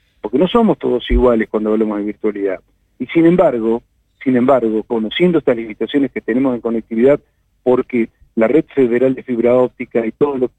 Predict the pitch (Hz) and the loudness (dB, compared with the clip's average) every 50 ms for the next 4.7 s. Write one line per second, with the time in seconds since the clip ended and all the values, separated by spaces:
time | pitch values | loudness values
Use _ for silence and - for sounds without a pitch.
0 | _ - 113 120 120 120 113 - 113 117 117 - - 117 107 - 117 - - 113 | _ -12 -8 -6 -4 -4 -2 -2 -2 -2 -2 -4 -6 -6 -4 -4 -4 -2 -4 -4
1 | - - 131 120 117 - 120 113 110 107 - - 117 117 123 123 120 110 110 - | -2 0 0 0 0 0 -2 -2 -2 -4 -6 -2 0 0 0 0 0 -2 -4 -6
2 | 113 110 - 131 127 131 127 - _ _ _ _ _ _ - 139 131 - 143 127 | -8 -4 -2 0 2 2 0 0 _ _ _ _ _ _ -2 -2 0 2 0 0
3 | - 127 120 117 127 143 127 - 120 127 123 120 - 120 127 135 127 123 - - | 0 0 0 2 2 2 2 2 0 0 0 0 0 0 2 2 0 -2 -4 -4
4 | - - 139 127 - 123 117 110 104 101 110 123 139 | -2 -2 -2 0 -2 -2 -4 -4 -4 -4 -4 -2 -2